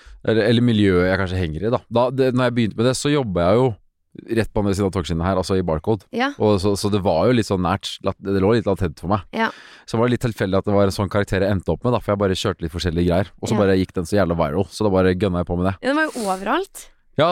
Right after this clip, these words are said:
Speaker 1: det var litt kult, da. Bare
Speaker 2: Ja.
Speaker 1: sånn, du bare legger ut noe på kødd, og så bare plutselig så er det bare delt overalt, og Instagram-kontoer og alt. Så jeg var sånn, ja, det var jævlig lættis.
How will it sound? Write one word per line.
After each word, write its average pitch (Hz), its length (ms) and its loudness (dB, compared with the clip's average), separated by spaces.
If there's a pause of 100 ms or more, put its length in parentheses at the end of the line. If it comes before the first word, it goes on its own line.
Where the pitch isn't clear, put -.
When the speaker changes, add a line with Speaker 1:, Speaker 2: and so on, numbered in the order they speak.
Speaker 1:
det 156 120 2
var 175 140 2
litt 170 80 0
kult, 151 240 -2
da. 165 80 0 (140)
Bare 131 180 0
Speaker 2:
Ja. 127 60 0
Speaker 1:
sånn, 127 220 0
du 123 80 -4
bare 131 160 0
legger 107 160 2
ut 87 80 2
noe 104 80 0
på 101 120 -4
kødd, 101 160 0
og 101 60 2
så 104 100 2
bare 98 80 0
plutselig - 360 -2
så 110 120 2
er 95 140 4
det - 20 -2
bare 92 160 2
delt 87 380 -2
overalt, 80 480 -2
og 85 100 -2
Instagram-kontoer 85 880 -4
og 87 80 4
alt. 85 240 -2
Så - 240 -12
jeg 87 160 0
var 85 80 -4
sånn, 80 200 -6
ja, 95 80 -6
det 117 120 0
var 120 80 0
jævlig 87 240 -2
lættis. - 300 -4